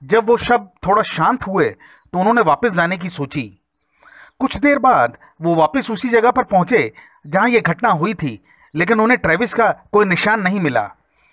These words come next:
कुछ देर ढूंढने के पश्चात वो वापस शहर की ओर चल दिए और पुलिस में इस घटना की जानकारी दी। पुलिस ने तुरंत ही अगले दिन एक search party का इंतजाम किया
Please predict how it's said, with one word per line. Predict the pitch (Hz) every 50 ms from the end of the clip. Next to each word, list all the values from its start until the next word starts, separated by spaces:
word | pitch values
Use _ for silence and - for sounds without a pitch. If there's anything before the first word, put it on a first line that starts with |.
| _ _ _ _ _ _ _ _ _ _ -
कुछ | - 277 277 - 190
देर | 285 311 294
ढूंढने | 240 170 196 208 214 247 277
के | 277 285
पश्चात | 254 - 214 190 - - 247 240 160 123 - - _ _ _ - _ _ _ -
वो | 180 190
वापस | 185 160 151 - - 262
शहर | - - 208 196 233 254
की | - 262 254
ओर | 233 226
चल | 180 - 214 226 254
दिए | 202 185 147 131 117 104 _ _ _ _ _ -
और | 175 165
पुलिस | 165 - 196 214 254 285 - -
में | 196 180 165 175
इस | 202 175
घटना | 143 165 170 - - 226
की | 226 175 226
जानकारी | 165 156 151 143 143 139 156 147 147 143
दी। | 120 117 110 95 _ _ _ _ _ _ -
पुलिस | _ _ _ - - 254 269 302 269 - -
ने | 170 147 131 - - _ - - -
तुरंत | 160 170 220 254 - -
ही | 233
अगले | 175 160 160 214 214
दिन | 156 151 127 110 107 _ -
एक | 160 151 -
search | - - 185 220 214 -
party | - 196 175 175 226
का | 214 196
इंतजाम | 170 143 - 139 127 156 190 220
किया | 196 - 143 127 120 110 101